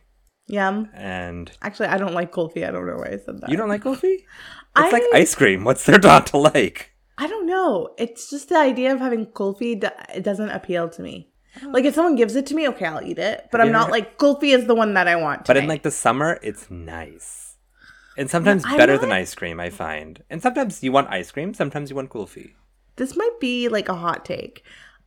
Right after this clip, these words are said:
Speaker 1: I'm not a fan of Indian desserts.
Speaker 2: I get that from a lot of people because Indian desserts are very sweet.
Speaker 1: Yeah.
Speaker 2: They're
Speaker 1: Like,
Speaker 2: very, very
Speaker 1: too
Speaker 2: sweet.
Speaker 1: sweet.
Speaker 2: And I find there's a time and a place for them.
Speaker 1: Yeah.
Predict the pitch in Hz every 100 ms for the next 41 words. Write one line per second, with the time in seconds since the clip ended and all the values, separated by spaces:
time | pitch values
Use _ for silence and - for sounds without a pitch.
0 | - 415 554 403 403 381 254 247 233 -
1 | 202 196 196 196 165 147 135 - - -
2 | - - _ _ - 165 170 185 123 -
3 | 123 135 156 139 104 92 95 104 123 139
4 | 131 127 139 170 180 202 196 190 - 110
5 | 92 - _ 147 151 131 110 - 98 85
6 | 82 - - _ - 170 160 - - -
7 | 113 104 - 127 127 127 - 240 240 233
8 | 220 196 - 170 160 131 - _ 123 117
9 | - - 127 151 147 165 151 - - 123
10 | 123 110 - 92 87 - 87 78 78 -
11 | _ - 170